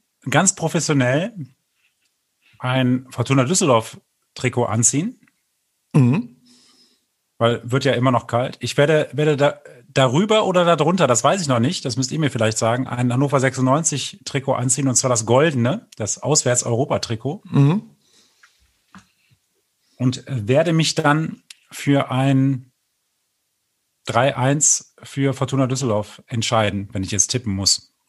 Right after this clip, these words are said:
Speaker 2: In Düsseldorf sch-, wird das ja gespielt, ne?
Speaker 1: Ja, ja, das wird in Düsseldorf gespielt. Ich werde auch da sein, ähm,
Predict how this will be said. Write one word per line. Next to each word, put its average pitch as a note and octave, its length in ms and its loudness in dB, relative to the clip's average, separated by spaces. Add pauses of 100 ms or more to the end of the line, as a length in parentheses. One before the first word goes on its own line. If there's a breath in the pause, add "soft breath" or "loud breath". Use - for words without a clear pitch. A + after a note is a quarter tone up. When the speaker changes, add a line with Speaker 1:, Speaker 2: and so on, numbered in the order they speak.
(500)
Speaker 2:
In D3 180 4
Düsseldorf A#2 480 2
sch-, - 220 -10 (500)
wird G2+ 140 -6
das G2 120 -4
ja F#2+ 100 -4
gespielt, F#2 600 -6
ne? B2 140 -2
Speaker 1:
Ja, E3 100 6
ja, F#3 140 6
das A#2 160 0
wird B2+ 100 0
in A#2+ 100 2
Düsseldorf C#3 280 0
gespielt. D3+ 280 -2
Ich C#3+ 120 -4
werde B2+ 160 2
auch A#2 60 -2
da B2+ 200 2
sein, D#3 380 0
ähm, C3 720 -2